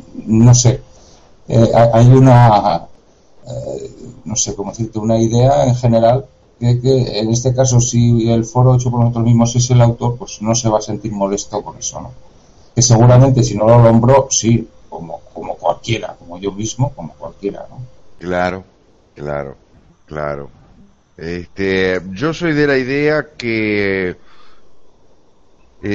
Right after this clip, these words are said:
Speaker 2: y la, la he contado en algún otro momento en el foro, eh, yo siempre tomo como,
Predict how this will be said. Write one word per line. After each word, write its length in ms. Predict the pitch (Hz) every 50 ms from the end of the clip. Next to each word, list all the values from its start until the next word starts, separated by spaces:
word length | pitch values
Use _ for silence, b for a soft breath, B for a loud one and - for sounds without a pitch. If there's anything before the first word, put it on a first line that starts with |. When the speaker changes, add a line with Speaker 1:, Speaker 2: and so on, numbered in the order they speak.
| 104 101 101 107
Speaker 2:
y 180 | 117 117 113 110
la, 180 | 113 120 - -
la 180 | 120 117 123 131
he 80 | 139
contado 480 | 139 147 135 117 - 131 131 131 123 113
en 80 | 104
algún 280 | 104 101 101 107 117 120
otro 200 | 117 110 - 107
momento 540 | 101 98 95 95 101 104 101 98 82 92 92
en 80 | 85
el 100 | 82 80
foro, 760 | 76 - - 90 92 98 101 95 101 107 107 107 104 104 98 - - -
eh, 1040 | 85 90 90 90 90 90 87 87 87 87 87 87 87 87 87 87 85 85 85 82 82
yo 140 | 82 95 107
siempre 340 | 107 - 120 113 104 113 107
tomo 340 | - 120 117 117 117 110 -
como, 520 | - 104 101 98 98 95 95 95 92 87